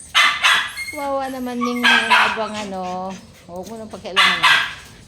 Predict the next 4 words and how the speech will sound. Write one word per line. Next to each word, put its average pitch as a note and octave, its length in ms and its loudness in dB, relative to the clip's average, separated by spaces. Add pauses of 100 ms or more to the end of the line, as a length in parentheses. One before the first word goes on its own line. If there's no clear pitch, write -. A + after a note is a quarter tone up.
(600)
Ha? B3 800 2 (3500)
<laughs> - 1600 -2
Ala, E4+ 260 -6
ala, F#4+ 100 -4